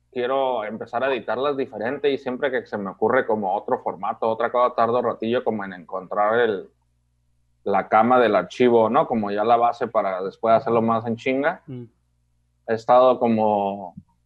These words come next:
Speaker 1: trabajando en, en hacer un poquito la imagen de, de las cosas que estoy haciendo, entonces,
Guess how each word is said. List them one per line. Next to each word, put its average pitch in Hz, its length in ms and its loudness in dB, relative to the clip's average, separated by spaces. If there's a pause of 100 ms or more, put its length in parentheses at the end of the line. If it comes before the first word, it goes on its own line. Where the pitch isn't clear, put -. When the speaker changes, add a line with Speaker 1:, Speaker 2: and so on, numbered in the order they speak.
(200)
Speaker 1:
trabajando 117 640 2
en, 113 420 -4
en 104 160 -8
hacer 120 260 -4
un 127 60 -8
poquito 147 300 0
la 147 120 4
imagen 127 500 -2
de, 104 240 -2
de 76 60 -18
las 101 220 -6
cosas 120 200 -2
que - 60 -20
estoy 117 160 0
haciendo, 117 340 -2
entonces, 107 580 -6